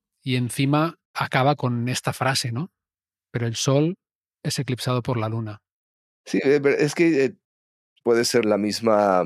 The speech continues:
Speaker 2: parte oscura del, del ser humano, ¿no? O sea, tanto que él está manejando, pues, estas cosas, los temas del dinero, lo que, el, el dinero que lleva a la guerra y tal y tal. Entonces puede ser que, claro, o sea, si uno está ahí bajo el sol, todo está muy bien, pero entonces luego tienes la parte oscura, ¿no? De,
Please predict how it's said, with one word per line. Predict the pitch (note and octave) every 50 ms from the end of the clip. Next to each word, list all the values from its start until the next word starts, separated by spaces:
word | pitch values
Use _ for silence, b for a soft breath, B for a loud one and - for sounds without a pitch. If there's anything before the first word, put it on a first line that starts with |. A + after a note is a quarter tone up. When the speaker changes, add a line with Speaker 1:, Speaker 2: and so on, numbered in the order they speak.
| F2 - _ _ _
Speaker 2:
parte | A2 G#2 G2+ - -
oscura | G2 - - G#2+ G#2 G#2 G2+
del, | G2+ G2 F#2 E2 E2
del | F#2 F#2+ F2
ser | - - A2 F#2
humano, | F2+ F2 F2+ F#2+ F2+ E2+ D2 C#2 C2+
¿no? | C2+ C#2+
O | F#2 G#2+ - _ _ _ _ _ _ _ _ - -
sea, | G2 F#2 F#2 F2 F2
tanto | - A2 G#2+ G#2 G2 A2+ G#2+ F2+
que | - A2 G#2+ G#2+
él | G#2+ G#2+ G#2+ A2+ - - -
está | G2+ F#2+ - - - G2+ G2
manejando, | G2 G2 F#2+ F#2+ F2+ - G2+ F#2 F#2 F#2+ G2+ F2
pues, | F#2+ E2+ - G2
estas | F2 - G2 - -
cosas, | - G2 - - F#2+ F2
los | E2+ D#2+ -
temas | - F#2 F2+ F2 E2+ F2
del | F2+ E2 D#2+
dinero, | F2 F2 F2 F#2+ F#2+ F#2+ F2+ G2 F#2+
lo | F2+ E2+
que, | - F2+
el, | F2 E2+ C#2 C#2+ D#2 - _ F2+ E2 -
el | - G2 F2
dinero | F2 F2 F2 F#2 F2+ F2 E2+
que | - F#2+ E2+
lleva | E2+ F2+ E2+ F2 E2+
a |
la | E2 D#2+ D#2 -
guerra | F#2+ G#2 G#2 G2+ F#2+ F#2+ F#2+ F#2 F#2 F2+
y |
tal | - - F2+ E2+
y | F2 E2
tal. | - G#2+ F#2+ F#2+
Entonces | F2 E2+ - F#2 E2 - -
puede | - - G2+ F#2+
ser | - - F2+ F2
que, | - F#2+ E2+
claro, | - B2 C3 B2 G#2
o | F#2
sea, | - - G#2 F#2
si | F2+ - G#2+
uno | G#2 A2 A2+
está | G#2+ - - B2 A#2
ahí | A#2 A#2 A#2 A#2 A#2
bajo | A2 A2 G#2 - - A2+
el | G2+
sol, | - - A#2+ A2 A2+ -
todo | - G#2 G2+
está | F#2+ - - G#2
muy | G2 F#2+ F#2+ F#2+
bien, | G#2+ A#2 B2 A2+ F#2+
pero | G2+ F2+ F2+
entonces | F2 F2+ F#2+ E2+ - G2 F2+
luego | G2 G2 F#2+ G2 F#2+
tienes | - G2 G2+ F#2+ F2+ F#2+
la | F2+ E2+
parte | - G#2 G#2+ G#2 - - G#2
oscura, | F#2 F2+ - - - - A#2 A2 G2 F#2 F2+ E2+ E2
¿no? | F2 F#2+ G#2 G#2+
De, | G2 F2+ F2 E2+ E2+ -